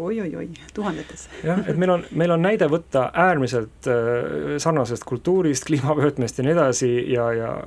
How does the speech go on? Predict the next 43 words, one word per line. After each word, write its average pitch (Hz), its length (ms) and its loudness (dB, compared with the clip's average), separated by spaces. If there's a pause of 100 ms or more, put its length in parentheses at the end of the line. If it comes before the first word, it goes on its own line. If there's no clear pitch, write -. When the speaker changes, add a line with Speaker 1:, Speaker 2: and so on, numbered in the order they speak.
(120)
Speaker 2:
ja, 120 300 -2 (180)
ja 120 180 -4
seal, 143 360 0 (400)
seal 170 160 4
ka 170 100 4
lähenetakse 156 480 2
asjas-, - 380 -4
asjale 131 320 0
täiesti 135 320 -2
teistmoodi. 117 580 -2 (380)
Ja 127 120 -4
meil 147 120 4
oleks 143 160 0
võimalik 151 260 2
sealt 143 140 -2
niivõrd 151 240 0
palju 165 180 2
õppida 113 320 -8
ja 117 80 -4
ma 139 140 0
arvan, 156 240 2
et - 80 -8
Tallinn, 208 320 2
mis - 80 -6
ta 170 100 -2
võiks 233 320 -2
teha, 170 300 2
on 147 100 0
see, 190 240 2 (540)
et, 156 420 4 (140)
äh, 143 240 4
no - 100 -4
alustuseks, 131 640 0 (500)
ma 151 160 2
arvan, 160 300 2
üks - 100 -12
väga 165 160 4
lihtne 165 360 -2
ja - 20 -4
praktiline 131 480 -2
asi 135 160 -2
on 110 160 -4
see, 135 220 0